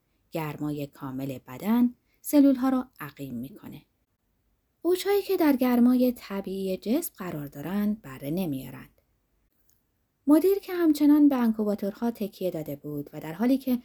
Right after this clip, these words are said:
مدادها هم به طور ناخوانا روی کاغذ می‌دویدند،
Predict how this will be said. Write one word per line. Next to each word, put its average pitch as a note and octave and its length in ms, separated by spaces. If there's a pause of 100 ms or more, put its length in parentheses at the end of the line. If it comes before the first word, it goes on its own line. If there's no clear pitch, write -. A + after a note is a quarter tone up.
(240)
مدادها A#3+ 600
هم D4+ 200
به B3+ 100
طور B3 220
ناخوانا G#3+ 680
روی D#4+ 240
کاغذ G3+ 600
می‌دویدند، G3+ 840